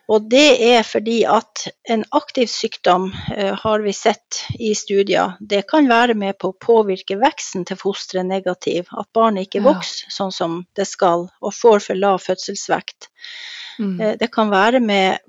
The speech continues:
Speaker 1: på å gjøre at man føder for tidlig, og i verste fall, eh, særlig hos kvinner med S L E, det her sett at hvis sykdommen er aktiv, så øker det risikoen for svangerskapsforgiftning.
Speaker 2: Mm.
Speaker 1: Sånn at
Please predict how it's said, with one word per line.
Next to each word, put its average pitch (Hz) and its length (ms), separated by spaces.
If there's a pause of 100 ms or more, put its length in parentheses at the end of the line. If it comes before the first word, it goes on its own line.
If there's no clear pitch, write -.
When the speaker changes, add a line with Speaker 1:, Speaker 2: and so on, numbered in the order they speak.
(100)
Speaker 1:
på 220 140
å 208 80
gjøre 214 420
at - 220
man 196 180
føder 214 380
for 196 120
tidlig, 226 540 (220)
og 226 300 (120)
i 226 60
verste 233 340
fall, 202 380
eh, 208 340
særlig 240 360
hos 202 160
kvinner 214 340
med 202 120
S - 180
L 202 180
E, 254 180
det 185 140
her 202 160
sett 311 380
at - 320 (920)
hvis 208 280
sykdommen 190 400
er - 80
aktiv, - 380
så - 200
øker 202 380
det 185 160
risikoen 180 500
for - 80
svangerskapsforgiftning. 190 1200 (720)
Speaker 2:
Mm. 196 200
Speaker 1:
Sånn 214 240
at 233 160